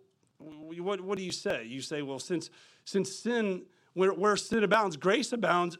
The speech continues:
<clears throat> Should I go sin? So grace abounds. And of course, he says, "Certainly not, you idiots," okay? So I think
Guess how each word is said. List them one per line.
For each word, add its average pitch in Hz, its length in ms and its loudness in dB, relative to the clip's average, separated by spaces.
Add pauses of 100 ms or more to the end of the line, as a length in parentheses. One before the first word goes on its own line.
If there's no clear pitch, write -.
(140)
<clears throat> 202 140 -2
Should - 240 -2
I 170 100 2
go 151 160 0
sin? 202 500 0
So 170 260 0
grace 170 300 -2
abounds. 160 380 0
And 143 80 -4
of 123 100 -8
course, 147 240 -6
he 135 120 -6
says, 120 300 -6
"Certainly 143 300 -8
not, 120 320 -4 (520)
you 131 160 -4
idiots," 131 440 -2
okay? 139 340 -2 (520)
So 147 300 2 (580)
I 214 280 6
think 214 680 0